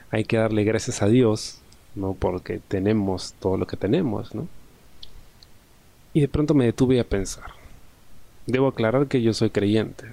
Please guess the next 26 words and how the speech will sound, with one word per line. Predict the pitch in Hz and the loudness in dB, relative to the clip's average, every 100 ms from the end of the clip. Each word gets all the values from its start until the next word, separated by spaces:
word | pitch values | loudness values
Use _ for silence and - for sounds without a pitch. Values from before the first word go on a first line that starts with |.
| - | -4
pero | - | 0
mi | 113 117 | 2 2
concepción | 123 110 123 - 156 | 0 0 0 2 4
de | 147 | 4
Dios | 131 135 | 4 2
es | |
un | 127 | 0
poco | 127 131 127 | 0 0 0
distinta | 104 - 117 107 | 0 0 2 2
a | |
la | 104 | 0
que | 101 | -2
se | - | -4
tiene | 92 104 98 95 | -2 -2 -2 -4
en, | 98 - - - | -6 -10 -14 -10
en | - 107 113 | -8 -6 -4
la | 104 117 - | -6 -6 -2
Iglesia | 104 104 95 101 | 0 0 0 -4
Católica, | 104 - 156 110 | 0 0 0 0
que | - | 0
es | 104 - - - - - - | -2 -2 -18 -20 -20 -20 -2
donde | 101 98 | 2 4
yo | 101 | 4
me | 104 | 4
he | 101 | 0
criado. | - 101 113 87 | 0 2 2 0